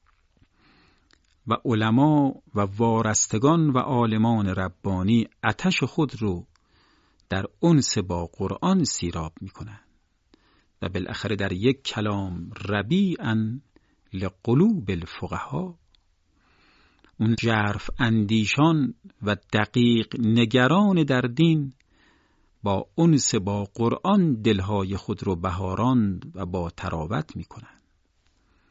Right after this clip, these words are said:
«نورا لیس معه ظلمه»، قرآن اون نوری است که هرگز در او ظلمتی نیست. «و حبلا وثیقا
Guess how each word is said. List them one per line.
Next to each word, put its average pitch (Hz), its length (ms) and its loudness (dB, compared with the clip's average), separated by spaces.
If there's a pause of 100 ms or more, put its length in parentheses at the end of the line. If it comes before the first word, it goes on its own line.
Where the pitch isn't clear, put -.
(1000)
«نورا 117 500 2
لیس 110 480 2
معه 104 560 0
ظلمه»، 104 640 0 (520)
قرآن 117 400 0
اون 117 360 4
نوری 135 380 4
است - 240 -2
که - 80 -4
هرگز 139 640 2
در 120 180 0
او 104 80 -2
ظلمتی 98 600 -2
نیست. 110 580 2
«و 92 120 -4
حبلا 107 720 -2
وثیقا 98 720 -2